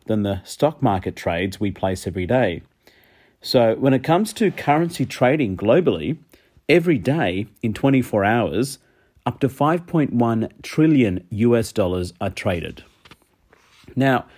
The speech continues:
compare that to the A S X, which is the Australian Stock Exchange, which has of about one point three million trades per day, averaging only five point one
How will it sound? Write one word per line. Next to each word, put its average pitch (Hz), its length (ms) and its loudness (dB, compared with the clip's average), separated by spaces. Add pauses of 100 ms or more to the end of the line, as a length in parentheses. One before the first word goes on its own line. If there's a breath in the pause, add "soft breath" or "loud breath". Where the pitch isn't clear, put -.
(280 soft breath)
compare 165 480 4
that 190 200 2
to 135 100 2
the 117 200 2
A 113 140 2
S - 240 -2
X, 113 500 0 (440 soft breath)
which 120 180 2
is 110 120 2
the 107 60 0
Australian 104 280 0
Stock 175 260 0
Exchange, 101 560 -2 (360 soft breath)
which 127 180 2
has 160 160 4
of 135 100 4
about 120 300 2
one 147 180 4
point 156 260 2
three 131 220 4
million 135 480 4
trades 92 380 0
per 95 180 -4
day, 101 520 0 (300)
averaging 120 540 2
only 117 380 2
five 117 400 0
point 110 240 -2
one 101 320 -2